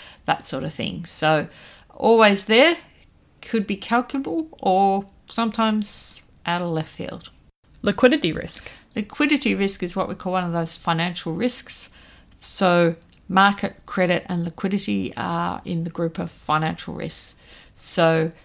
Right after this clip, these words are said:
Speaker 1: liquidity risk, your ability to get in and out of the share price or the product, as well as the general liquidity of that class. And we've talked before that shares, the top two hundred shares on the A S X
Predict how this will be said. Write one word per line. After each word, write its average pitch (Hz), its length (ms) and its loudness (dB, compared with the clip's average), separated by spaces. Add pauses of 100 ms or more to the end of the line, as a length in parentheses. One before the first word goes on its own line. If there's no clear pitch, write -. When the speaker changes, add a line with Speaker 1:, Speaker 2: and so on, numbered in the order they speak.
(120)
Speaker 1:
liquidity 190 480 0
risk, 175 300 -2
your 214 120 0
ability 202 600 2
to 170 600 -4
get 170 260 -2
in 165 380 -2
and 165 300 -4
out 156 340 -4 (120)
of 160 400 -2 (440)
the 165 80 -12
share 190 300 0
price 180 680 2 (360)
or 170 140 -4
the 165 100 -8
product, 269 680 4 (440)
as 175 300 -4
well 165 160 0
as 165 200 -4
the 160 100 0
general 160 500 -2
liquidity 160 560 -2
of 151 200 -8
that - 280 -4
class. - 760 0 (300)
And 117 240 -4
we've 160 160 -6
talked - 260 2
before 160 460 -2
that 156 240 -4 (240)
shares, 175 680 4
the 165 120 -4
top - 300 -4
two 160 180 -6
hundred 156 380 -6
shares 160 400 0
on 160 120 -4
the 156 120 -2
A 151 160 -2
S 151 180 -8
X - 240 -6